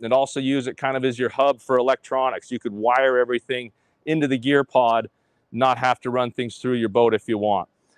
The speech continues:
And then at the end of the day, it comes right out. So that modular on-demand storage, it goes with you when you want it, stays behind when you don't. You have all the benefits of open bow and all the benefits of storage.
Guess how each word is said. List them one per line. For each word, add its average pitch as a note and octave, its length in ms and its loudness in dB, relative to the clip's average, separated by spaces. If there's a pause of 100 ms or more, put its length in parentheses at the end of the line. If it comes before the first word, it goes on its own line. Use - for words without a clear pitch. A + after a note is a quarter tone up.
(300)
And A2 120 -2
then B2 120 2
at A#2+ 120 -2
the C3 100 2
end C#3 140 2
of C3 80 2
the C3 80 2
day, C3+ 400 0 (120)
it A#2 140 -6
comes A#2+ 300 -4
right A2+ 240 2
out. F#2+ 260 -4
So - 140 -6
that B2 180 2
modular C#3+ 460 2
on-demand C#3 400 -2
storage, C#3 360 0
it A2 120 -10
goes C#3 240 2
with D3 200 -2
you D3 80 -4
when C#3 160 -2
you C#3 120 -2
want C#3 240 2
it, C3+ 160 -6
stays C3+ 360 -4
behind C3 360 -2
when C3 100 -4
you B2+ 80 -2
don't. B2+ 340 4 (320)
You E3+ 60 -2
have F3 80 4
all C#3+ 220 4
the C3+ 80 0
benefits D3 720 0 (100)
of A#2+ 240 -2
open C#3 320 0
bow C3+ 420 0 (460)
and B2 100 -4
all B2 120 4
the B2 80 -2
benefits A#2+ 600 -6
of A2 120 -10
storage. F#2+ 580 2